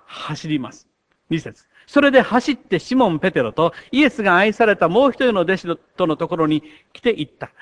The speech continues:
「誰かが墓から死を取っていきました。死をどこに置いたのか、私たちにはわかりません。」愛するイエス様のお体が消えたわけですから、死んでしまわれた今となっては、せめて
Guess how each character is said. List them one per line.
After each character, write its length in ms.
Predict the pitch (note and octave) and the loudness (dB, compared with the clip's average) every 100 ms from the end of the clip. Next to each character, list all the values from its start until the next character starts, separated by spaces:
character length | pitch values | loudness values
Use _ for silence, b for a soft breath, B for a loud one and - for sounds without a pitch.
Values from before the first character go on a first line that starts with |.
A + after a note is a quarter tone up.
| B - | B 2
「誰 220 | A3+ G#3 | 4 4
か 120 | F#3 | 2
が 100 | E3 | 0
墓 240 | F3 G3 F#3+ | 0 0 2
か 100 | F#3+ | 2
ら 140 | F3+ | 2
死 140 | - | 2
を 100 | G#3 | 2
取 160 | D#3+ A3 | 2 0
っ 80 | - | 0
て 140 | E3+ | 0
い 80 | D3 | 0
き 80 | D#3+ | 0
ま 140 | D#3 | -2
し 60 | C#3+ | -2
た。 140 | C3+ B B | -8 B B
死 160 | - A#3 | 2 2
を 80 | |
ど 140 | F3+ C4 | 4 4
こ 100 | C4+ | 4
に 80 | G3 | 2
置 140 | G3 | 2
い 40 | |
た 120 | F3+ F3 | 2 0
の 100 | D#3+ | 2
か、 100 | D#3+ | 2
私 300 | E3+ A3+ G3 | 4 2 0
た 120 | F3 | -4
ち 80 | D#3+ | 0
に 100 | D3+ | 2
は 100 | C3 | 2
わ 120 | C#3+ | 0
か 120 | G#3 | 0
り 80 | A3 | 0
ま 140 | F#3+ | 0
せ 140 | E3+ B2+ | -2 -6
ん。」 100 | - _ _ _ _ _ _ _ B B B B B B _ | -8 _ _ _ _ _ _ _ B B B B B B _
愛 160 | - D3 | -12 -10
す 120 | - | -8
る 60 | D3 | -6
イ 100 | E3+ | -4
エ 60 | |
ス 60 | F#3 | -6
様 180 | D3+ C3+ | -6 -6
の 140 | B2+ | -4
お 60 | C#3 | -4
体 360 | G3 F#3+ C3+ | -2 -2 -2
が 180 | B2+ A#2+ - _ | -6 -8 -10 _
消 280 | - A#3+ F#3 | -8 -4 -4
え 40 | |
た 180 | - - _ _ _ _ _ _ | -6 -18 _ _ _ _ _ _
わ 100 | - | -14
け 120 | - A#2 | -12 -14
で 80 | A2 | -16
す 80 | |
か 100 | - | -16
ら、 200 | A2+ E3 - _ _ _ _ _ _ _ _ _ b b b b b b b b b b b | -12 -12 -12 _ _ _ _ _ _ _ _ _ b b b b b b b b b b b
死 160 | - F3+ | -6 -2
ん 60 | |
で 80 | E3 | -2
し 100 | E3+ | 0
ま 120 | E3+ | 2
わ 60 | E3 | 2
れ 80 | D#3 | 2
た 100 | D#3 | 0
今 200 | F3+ D#3+ | 0 -2
と 100 | D#3+ | -4
な 100 | D3+ | -4
っ 40 | |
て 80 | D#3+ | -6
は、 140 | D3+ | -8
せ 180 | - C#4 | -8 -6
め 140 | D4+ A#3 | -4 -4
て 340 | C#3+ A#2+ | -6 -10